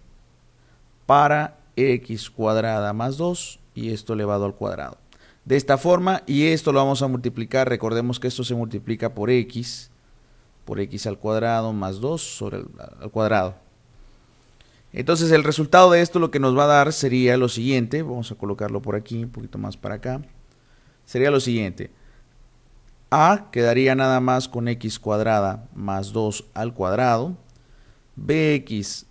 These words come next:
más c. Quedaría nada más con x,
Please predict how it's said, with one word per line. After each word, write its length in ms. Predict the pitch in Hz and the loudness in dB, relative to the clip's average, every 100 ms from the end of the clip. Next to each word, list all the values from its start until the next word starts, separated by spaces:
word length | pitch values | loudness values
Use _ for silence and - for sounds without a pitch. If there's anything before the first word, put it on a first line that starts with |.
| _ | _
más 400 | 104 113 110 104 | -6 -2 -2 -2
c. 500 | - - 139 117 101 - | -2 0 2 2 -2 -10
Quedaría 400 | - 127 123 135 | 2 4 4 4
nada 220 | 139 135 131 | 4 4 4
más 220 | 123 120 | 2 0
con 220 | 127 131 | -2 0
x, 640 | 139 131 139 165 - - | 0 0 -4 -6 -4 -6